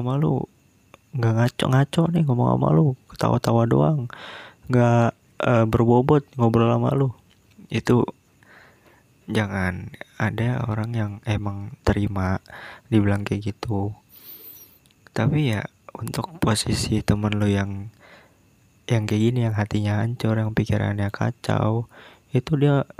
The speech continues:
nggak bisa nerima hal itu lagi karena dia di rumah dapet, eh, hal-hal yang dia nggak pengen.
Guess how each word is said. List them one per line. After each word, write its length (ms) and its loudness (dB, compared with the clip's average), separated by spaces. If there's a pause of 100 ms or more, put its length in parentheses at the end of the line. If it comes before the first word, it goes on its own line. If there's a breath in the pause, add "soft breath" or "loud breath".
(120)
nggak 240 2
bisa 160 -2
nerima 400 2
hal 160 2
itu 160 -2
lagi 320 0
karena 320 0 (1200)
dia 240 2
di 160 0
rumah 280 -2
dapet, 280 -2 (920 loud breath)
eh, 320 -4
hal-hal 360 -4
yang 200 -6 (320)
dia 200 -6
nggak 200 -8
pengen. 520 -2